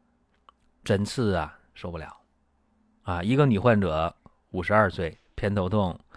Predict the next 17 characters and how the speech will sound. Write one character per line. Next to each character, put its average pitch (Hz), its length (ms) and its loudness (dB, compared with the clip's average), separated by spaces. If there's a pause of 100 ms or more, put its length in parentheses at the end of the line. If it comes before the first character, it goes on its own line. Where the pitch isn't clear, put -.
(220)
已 87 120 -6
经 95 140 0
疼 87 240 -4
了 92 100 0
十 95 220 -6
几 90 80 -6
二 98 200 -4
十 85 120 -12
年 76 160 -14
了， - 260 -20 (640)
多 131 300 6
方 107 260 2
治 92 160 -4
疗 76 260 -8 (1120)
不 101 120 -2
满 78 200 -6
意， 92 140 -16